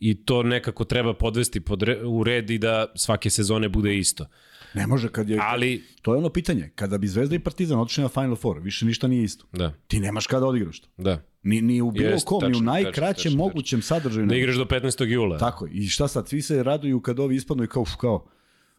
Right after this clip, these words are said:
Speaker 2: dobro je, možemo da odigramo ligu. Nije valjda
Speaker 1: Ili
Speaker 2: to
Speaker 1: kako su
Speaker 2: rešenje.
Speaker 1: bile one situacije da, e, Partizan nije imao utakmice po mesec dana, dva meseca, zato što je
Speaker 2: Da.
Speaker 1: čekao da
Speaker 2: Pauza,
Speaker 1: se nešto
Speaker 2: čekao da se nešto
Speaker 1: završi.
Speaker 2: završi.
Speaker 1: Da.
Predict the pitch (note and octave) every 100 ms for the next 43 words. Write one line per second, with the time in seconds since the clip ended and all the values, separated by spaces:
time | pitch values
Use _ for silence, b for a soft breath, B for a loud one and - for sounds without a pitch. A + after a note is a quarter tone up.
0 | b F2+ A2+ B2 B2+ A2 A#2+ A#2+ A#2 A#2
1 | A2 G2+ F#2+ - C#2 D2 F2 G2+ G#2+ A#2+
2 | A#2+ A#2 B2+ A#2+ A2+ - C3+ B2 B2 A#2
3 | A#2 A#2+ A#2 - A#2+ G#2 G#2+ G#2+ G#2 G2+
4 | G2 G2 F#2+ F2+ D#2 C2 D2+ F#2 G2+ G2
5 | G2 F2 - _ _ - - G2+ F#2 A#2+
6 | A#2 B2+ A#2+ A#2 G#2+ G#2 G#2+ G#2 G2 G2
7 | G#2 F#2+ E2+ F#2 F#2+ G2 F#2+ G2 F2 F#2
8 | F2+ E2 F2+ F2+ F2 - - E2 D#2+ E2+
9 | D#2+ F2 - E2 E2+ F#2 G2 F2 C3+ -
10 | B2+ A2+ C#3+ C#3+ B2 B2+ D3 A2+ - E3
11 | E3 C3+ D3 A#2 A2+ F2+ -